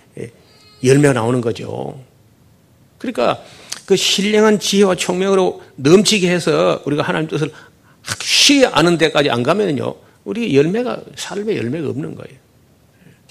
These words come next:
정말 이거는 뭐 언제 누가 몇 번 봐도 하나님 뜻이다 하는 게 확실할 때, 에, 그걸 실천에 옮김으로 열매가 있는 거거든요. 그래서 주께 합당히 행하여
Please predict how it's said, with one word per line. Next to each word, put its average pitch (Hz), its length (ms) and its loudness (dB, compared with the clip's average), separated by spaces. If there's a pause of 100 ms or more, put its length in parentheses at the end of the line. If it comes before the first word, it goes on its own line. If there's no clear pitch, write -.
(1300)
정말 226 260 8
이거는 202 300 8 (360)
뭐 131 360 2
언제 226 420 10
누가 185 320 8
몇 147 180 4
번 226 180 8
봐도 196 340 4
하나님 165 260 2
뜻이다 135 480 2
하는 139 160 -2
게 123 100 -6
확실할 - 680 0
때, 160 580 2
에, 120 300 -4
그걸 156 420 0
실천에 208 400 -2
옮김으로 165 880 0
열매가 147 380 -2
있는 165 180 0
거거든요. 117 560 -6 (1300)
그래서 160 320 8 (420)
주께 147 800 6
합당히 - 720 2
행하여 180 720 8